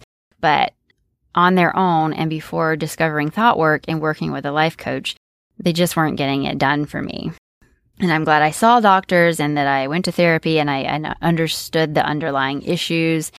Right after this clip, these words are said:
and that I had medical treatment options, because <laughs> I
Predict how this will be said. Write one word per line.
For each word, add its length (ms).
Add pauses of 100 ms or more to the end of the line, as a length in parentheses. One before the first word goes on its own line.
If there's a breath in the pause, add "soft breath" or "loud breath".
(300)
and 420 (500)
that 160
I 80
had 540
medical 440
treatment 420
options, 640
because 480
<laughs> 40
I 360